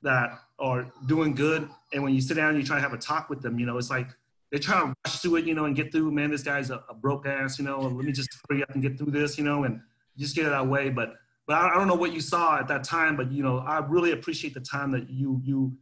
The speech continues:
you, you spent sitting there with me and explained to me what I needed to do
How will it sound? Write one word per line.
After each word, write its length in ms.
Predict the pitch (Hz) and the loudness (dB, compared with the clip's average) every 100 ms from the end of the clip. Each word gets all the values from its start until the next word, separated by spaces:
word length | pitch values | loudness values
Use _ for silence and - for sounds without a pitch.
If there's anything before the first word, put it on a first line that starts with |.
| _ _ - | _ _ 0
you, 380 | 135 131 123 - | 2 2 0 -4
you 320 | 131 123 120 - | -2 0 -2 -8
spent 560 | - - 170 131 - | -4 2 2 2 -4
sitting 240 | - 180 165 | -2 0 2
there 100 | 139 | -2
with 180 | 139 | -2
me 120 | 139 135 | -2 0
and 80 | |
explained 440 | 127 - 160 160 151 | -2 -4 -2 -2 0
to 60 | |
me 140 | 135 123 | 2 2
what 180 | 131 135 | 2 0
I 120 | 135 | 0
needed 280 | 139 123 - | -2 -4 -10
to 60 | |
do 440 | - 147 139 117 | -4 0 2 0